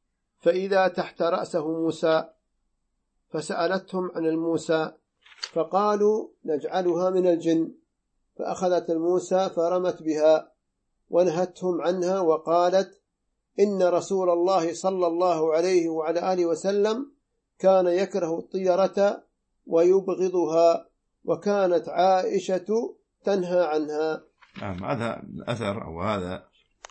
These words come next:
Speaker 2: الحديث حديث ضعيف لا يصح، لأن في سنده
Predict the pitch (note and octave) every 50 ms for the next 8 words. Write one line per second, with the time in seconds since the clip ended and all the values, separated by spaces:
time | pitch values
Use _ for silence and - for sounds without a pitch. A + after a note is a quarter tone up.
0 | _ _ _ _ - G2+ A#2 G2 A#2+ C3 B2+ A#2+ A2 G2+ G2+ - D3 - A#2 A#2
1 | G#2+ A2+ A#2 A2 F#2 F#2 G#2+ A2 G2+ F2+ - - _ _ _ _ _ _ _ _
2 | _ _ _ _ _ _ _ _ - G#2+ A#2 A#2+ G#2+ G2 F#2 - C3 A#2+ - -
3 | - - _ _ _ _ _ _ _ _ _ _ _ _ _ _ _ _ _ _
4 | _ _ _ _ _ _ _ _ _ _ - F#2+ G2 G2 F#2+ F2+ - G2+ G2 F2+
5 | A#2+ C#3 C3+ A#2 G#2 C#2+ F#2+ F#2+ G2+ A#2 B2+ C3+ D3